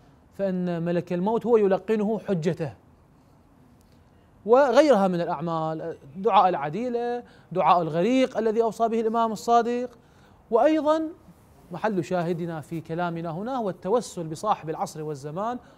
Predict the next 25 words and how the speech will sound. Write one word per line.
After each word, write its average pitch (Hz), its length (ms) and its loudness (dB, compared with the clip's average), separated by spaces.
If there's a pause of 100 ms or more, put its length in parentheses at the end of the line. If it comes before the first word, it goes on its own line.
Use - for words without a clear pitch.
(100)
أرواحنا 170 580 0
له 185 160 -2
الفداء. 151 800 -8 (920)
في 185 120 -6
زيارة 262 540 2
آل 214 80 0
ياسين 175 440 -2 (480)
بعد 165 220 0
السلام 185 640 0 (440)
على 175 440 4
صاحب 160 300 -4
العصر 160 320 -6
والزمان، 156 520 -6
هذا 156 240 -8
السلام 165 360 -4
المفصل، 190 640 -2 (1120)
يبدأ 180 420 -2 (640)
الإمام 175 340 -2
هو 202 120 0
يعلمنا 202 760 -4 (400)
أنه 180 460 -4
نقول: 262 460 -4 (1120)
"أشهدك 226 500 -4
يا 202 220 2
مولاي 160 460 -4